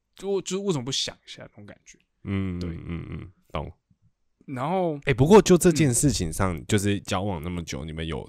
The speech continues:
Speaker 2: 真的把这件事拿出来沟通过吗？
Speaker 1: 哦，沟通很多次啊，就是，
Speaker 2: 哦，
Speaker 1: 这，
Speaker 2: OK。
Speaker 1: 这是一个沟通，现在，现在状态比较平衡一点，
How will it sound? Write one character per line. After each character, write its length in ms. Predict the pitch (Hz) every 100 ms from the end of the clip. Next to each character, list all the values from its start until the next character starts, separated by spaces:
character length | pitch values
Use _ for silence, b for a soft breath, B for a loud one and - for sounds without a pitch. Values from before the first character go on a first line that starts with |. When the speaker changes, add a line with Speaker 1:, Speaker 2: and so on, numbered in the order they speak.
| -
Speaker 2:
真 140 | 104
的 80 | 101
把 120 | 80
这 120 | 67 90
件 80 |
事 120 | 87 85
拿 140 | 67
出 120 | -
来 80 | 71 -
沟 180 | 76 80
通 240 | - - -
过 160 | 82
吗？ 140 | - - -
Speaker 1:
哦， 100 | 139
沟 100 | 202
通 80 | 208
很 200 | 131 98
多 140 | 104
次 160 | - 113
啊， 180 | 92 98
就 120 | 123
是， 300 | 127 113 104 _ _ _ _ -
Speaker 2:
哦， 340 | 90 78 73
Speaker 1:
这， 140 | 147 196
Speaker 2:
OK。 80 |
Speaker 1:
这 100 | 240
是 140 | 214 208
一 20 |
个 160 | 151 117
沟 260 | - 139
通， 180 | 143 143
现 180 | - 180
在， 160 | 165 143
现 180 | -
在 100 | 190
状 180 | 175 170
态 80 | 160
比 100 | 120
较 80 | 120
平 280 | - 87 98
衡 180 | 87 80
一 120 | 85
点， 200 | -